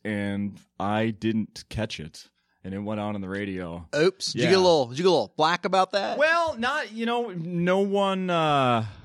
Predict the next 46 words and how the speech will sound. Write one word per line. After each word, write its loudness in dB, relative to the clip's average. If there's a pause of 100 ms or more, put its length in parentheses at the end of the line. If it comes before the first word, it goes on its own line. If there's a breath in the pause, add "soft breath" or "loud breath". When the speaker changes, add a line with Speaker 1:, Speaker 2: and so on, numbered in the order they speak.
(100 loud breath)
Speaker 1:
<laughs> -4
I -2
never 2
talk -4
about -6
the, -8
the -8
stuff -6
about -4
what -4
happened -2
over -2
there. -2
Uh, 6 (200 loud breath)
no, 4
the, -2
the, 0
uh, 0 (340)
the -4
brand 0
new 0
P -4
D 0
we 0
had -2
didn't 0
know 0
how -2
to -6
handle -4
that. -10 (280 loud breath)
So 0
instead -4
of -6
just -6 (420)
pulling -2
me -2
aside -4
and -2
being -2
like, -6
"Hey, -6
we -6
shouldn't -4
have, -6
um, -8